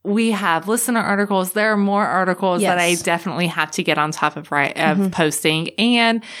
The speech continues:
Speaker 1: we're about to start having watch reviews come up. Like, there's a lot that's gonna be happening with the website next year.
Speaker 2: Mm-hmm.
Speaker 1: So we want you guys just over to the website.
Speaker 2: Yeah.
Speaker 1: So you're gonna have to go to w w w dot ten and two dot com. The link is obviously in our bio on Instagram.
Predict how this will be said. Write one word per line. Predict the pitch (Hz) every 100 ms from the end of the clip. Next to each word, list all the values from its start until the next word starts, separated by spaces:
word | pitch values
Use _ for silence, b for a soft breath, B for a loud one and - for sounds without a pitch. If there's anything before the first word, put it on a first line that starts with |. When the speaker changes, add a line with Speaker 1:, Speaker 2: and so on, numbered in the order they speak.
| B
Speaker 1:
we're | 156 185 175 160
about | 170 160 -
to | 170
start | 175 147
having | 165 156
watch | 175 202
reviews | 208 185 190 180
come | 175 196
up. | 185
Like, | 202 196
there's | 233 247
a |
lot | 269 240 202
that's | 202 - -
gonna | 175 165 160
be | 170
happening | 156 165 160 160 156
with | 156 156
the |
website | 156 147 - 143
next | 147 175 175
year. | 143
Speaker 2:
Mm-hmm. | 226
Speaker 1:
So | 208
we | 208
want | 208 220 208
you | 208
guys | 180 170 160
just | 165 -
over | 151 151 156
to | -
the | 156
website. | 151 - - 151 -
Speaker 2:
Yeah. | 190 175 185
Speaker 1:
So | -
you're | 170
gonna | 175 196
have | 202 202
to | 214
go | 190 180
to | 180 196 175
w | 151 165
w | 175 175 185 185
w | 156 165 170
dot | 165 147 -
ten | - - 190 180
and | 175 175
two | - 175
dot | 156 165
com. | - 254 254 254
The | 233 190
link | 175 185
is | 190 170
obviously | 165 165 165 - 165
in | 160
our | 160 160
bio | 151 151 151
on | 143 160
Instagram. | 156 165 - 156 151 151